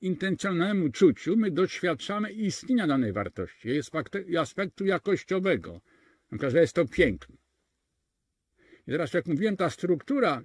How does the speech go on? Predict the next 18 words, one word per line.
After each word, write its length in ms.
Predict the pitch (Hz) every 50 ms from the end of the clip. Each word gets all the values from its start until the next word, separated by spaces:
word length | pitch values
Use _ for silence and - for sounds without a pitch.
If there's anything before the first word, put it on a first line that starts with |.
| -
mm, 300 | 220 220 - 165 160 147
świadomości 560 | 107 - 170 151 143 147 170 208 220 - - 190
aksjologicznej 840 | 156 - - 175 170 170 165 139 139 151 123 - - 190 190 185
to 120 | - 180 180
nie, 280 | 185 190 196 196 185 - - - - - - _ -
y, 580 | - 156 151 156 165 165 156 160 156 156 180 175
nie 220 | 170 139 147 190 202
jest 220 | 220 208 185 -
strukturą 420 | - - 214 160 - 208 208 196 175
psychologiczną, 680 | - - 226 190 - 214 214 190 170 175 240 214 208
którą 160 | 180 160 156
bada 280 | 147 165 165 151 139 131
psychologia, 960 | - - - 160 139 - 135 139 151 165 165 120 143 143 139 139 143 135 131 - - _ - _ _ _ _ _ -
y, 280 | - 123 123 120 117 107
która 220 | - 143 143 139 113
się 160 | - 143 120
zastanawia 500 | 104 147 131 - - 170 143 120 139 135
nad, 280 | 131 131 120 - -